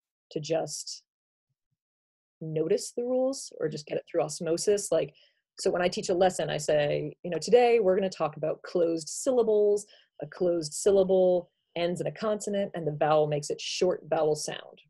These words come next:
Repeat that back to me. What is a closed syllable?" So it's very explicit instruction, and then it's also sequential in that it's starts out easy and gets more difficult. And then other pieces that,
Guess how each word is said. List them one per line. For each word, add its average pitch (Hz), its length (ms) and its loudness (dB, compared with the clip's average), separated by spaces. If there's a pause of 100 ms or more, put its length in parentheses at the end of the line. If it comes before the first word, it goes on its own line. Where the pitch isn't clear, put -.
(100)
Repeat 190 340 -6
that 190 280 4
back 427 200 0
to - 80 -12
me. - 200 -14 (240)
What 196 180 6
is 233 100 4
a 247 60 4
closed 254 300 2
syllable?" 277 440 0 (300)
So - 160 0
it's 165 120 -2
very 175 640 0 (300)
explicit - 500 -2
instruction, 233 680 -4
and 165 160 -4
then 156 360 -6 (440)
it's 156 180 -2
also 151 540 0 (220)
sequential 151 580 -4
in 156 80 -6
that 156 120 -2
it's - 500 -8 (240)
starts - 360 -6
out - 120 -6
easy 151 480 -6 (140)
and 156 140 -8
gets 160 200 -4
more 160 140 -6
difficult. 170 540 -4 (460)
And 185 80 -2
then 165 100 -2
other 185 200 4
pieces 214 640 -2
that, 202 260 0